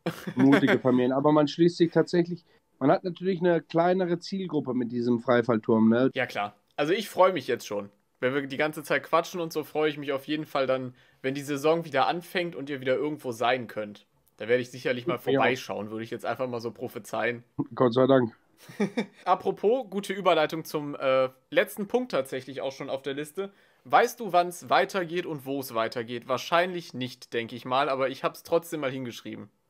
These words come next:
Speaker 2: Nee, wahrscheinlich kann ich, ähm, leider kann ich dazu noch keine genaueren, genaueren Auskünfte geben.
Speaker 1: Also müssen wir einfach ein bisschen weiter gespannt sein. Man kann an der Stelle ja auch zum Beispiel mal die Instagram-Seite vom Hangover the Tower erwähnen, die natürlich auch hier unter der Folge verlinkt ist.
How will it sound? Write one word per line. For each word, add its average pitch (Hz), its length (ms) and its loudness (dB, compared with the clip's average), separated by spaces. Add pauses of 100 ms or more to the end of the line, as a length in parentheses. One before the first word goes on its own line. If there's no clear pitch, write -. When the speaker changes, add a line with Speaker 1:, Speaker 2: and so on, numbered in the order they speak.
(140)
Speaker 2:
Nee, 165 360 8
wahrscheinlich 165 640 0
kann 190 220 2
ich, 185 240 0
ähm, 160 680 2
leider 160 420 0
kann 180 220 -2
ich 170 140 -4
dazu 180 340 -4
noch 175 160 -4
keine 175 340 -2
genaueren, 170 840 -6
genaueren 160 640 0 (480)
Auskünfte 175 800 6
geben. 185 580 8 (240)
Speaker 1:
Also 170 200 2
müssen 202 220 -4
wir 165 80 4
einfach 170 260 0
ein 165 80 -8
bisschen 170 300 -6
weiter 156 260 2
gespannt 156 460 0
sein. 180 240 0
Man 147 120 -6
kann 147 200 -4
an 127 100 -4
der 123 120 0
Stelle 123 240 -2
ja 120 100 0
auch 120 160 -2
zum 123 160 -14
Beispiel 127 260 -2
mal 120 140 0
die 123 140 -6
Instagram-Seite 165 1000 0
vom 151 300 -4
Hangover 143 440 -4
the 135 80 -6
Tower 135 580 0
erwähnen, 135 360 0
die 139 80 -8
natürlich 135 460 -4
auch 135 100 0
hier 170 180 0
unter 156 220 -2
der 139 100 2
Folge 185 300 2
verlinkt 165 380 -2
ist. 165 260 -6